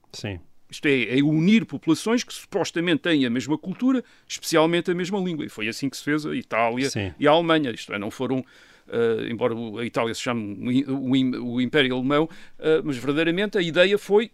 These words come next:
Speaker 1: Certo.
Speaker 2: unir as populações alemãs,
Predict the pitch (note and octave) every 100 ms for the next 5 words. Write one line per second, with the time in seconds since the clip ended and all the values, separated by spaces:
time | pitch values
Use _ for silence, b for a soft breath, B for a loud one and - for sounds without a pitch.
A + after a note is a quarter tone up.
0 | _ - - E3 E3 E3+ F#3+ G3+ F3+ -
1 | F3+ - D#3+ - D#3 D#3 C#3 D#3 C3 C3
2 | C3 C3+ - -